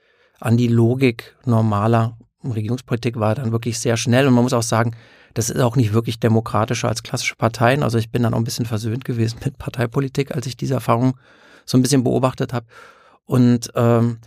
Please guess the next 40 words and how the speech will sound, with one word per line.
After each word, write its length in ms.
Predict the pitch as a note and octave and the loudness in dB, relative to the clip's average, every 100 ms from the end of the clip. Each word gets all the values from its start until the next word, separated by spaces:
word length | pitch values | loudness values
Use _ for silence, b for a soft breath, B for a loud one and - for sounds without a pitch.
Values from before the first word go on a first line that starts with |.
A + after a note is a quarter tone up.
| _ | _
genau, 280 | - A#2+ B2 | 2 4 4
also 140 | A#2+ | 2
ich 120 | A#2 | 0
finde, 340 | C3 C3+ B2+ B2+ | 0 2 2 2
man, 360 | C3+ B2 B2 - | 0 -2 -2 -4
ähm, 320 | C#3+ C#3 D3 | -4 -4 -2
sollte, 360 | D3 C#3+ C#3+ | -2 0 0
wenn 120 | B2+ B2+ | 0 2
man 120 | C3+ | 2
jetzt 140 | B2+ | 2
sagt, 260 | A#2+ A#2 B2 | 0 -2 -2
Munizipalismus, 640 | B2+ C3 - A#2+ B2+ C#3 | -4 -4 -6 -6 -4 -2
sollte 220 | A#2+ A#2 | -2 0
man 160 | B2 A#2 | 0 0
sehr 160 | A2+ | 0
genau 420 | B2+ A#2 A2+ A2+ A2+ | 0 0 2 0 -6
so 120 | - | -4
nochmal, 640 | B2 A#2 B2+ A#2+ - C3+ | 0 2 2 0 -4 -6
äh, 40 | C3+ | -4
den 200 | B2 A#2+ | -2 -2
Kontext 640 | - C3+ D3 - - - | -2 -2 -4 -6 -12 -8
deutlich 240 | B2 A#2+ B2+ | -4 -2 0
machen, 180 | A#2+ A#2 | 0 0
was 120 | A#2 | 0
man 120 | B2 | 0
gerade 240 | A#2+ A#2+ | 2 0
meint, 300 | A#2+ G#2+ A#2 | 0 0 0
weil 160 | B2 A2+ | 0 0
wirklich 260 | A#2 A#2 A2+ | -2 -4 -6
sehr 220 | A#2+ A#2+ | -4 -2
unterschiedliche 480 | C3+ A#2+ A#2+ B2 A#2 | -4 -6 -6 -6 -4
Sachen 240 | A#2 B2 B B B B B B B | -4 -4 B B B B B B B
so 120 | B2 | -2
im 60 | A#2+ | 0
Kopf 240 | D3 - | -2 0
rumspringen. 440 | F3+ D#3 - C#3+ | 0 0 0 2
Und 60 | D3+ | 0
ich 140 | D#3 | -2
glaube, 320 | - D3 D#3 C3+ | 2 2 4 2
ein, 260 | C#3+ D#3 | 2 0